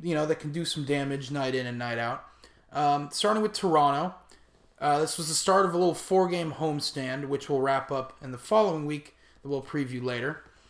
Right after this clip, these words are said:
Um, we ended up getting Kawhi in this one. This, this isn't a gimme, um, this year as far as road games go. Um, we didn't get the Kawhi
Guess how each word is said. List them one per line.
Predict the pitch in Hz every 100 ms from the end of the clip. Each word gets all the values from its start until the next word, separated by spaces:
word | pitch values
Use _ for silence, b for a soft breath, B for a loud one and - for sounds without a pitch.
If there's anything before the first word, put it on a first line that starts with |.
| b b _
Um, | 143 143 147 139
we | 160
ended | 208 226 233
up | 175
getting | 214 202
Kawhi | - 196 196 170
in | 131
this | 117 -
one. | 110 - b b b
This, | 139 131
this | 147 147 -
isn't | 196 208
a | 170
gimme, | 127 160 165 170 170 -
um, | 147 139 139 131 _
this | 151 143 165
year | 160 151
as | 143
far | 165 139
as | 120
road | 143 180 175
games | 185 180 -
go. | 180 175 175 - b b b b b -
Um, | 139 135 127
we | 135 139
didn't | 143 139
get | 147 -
the | 139 131 123
Kawhi | - 123 123 123 123 123 127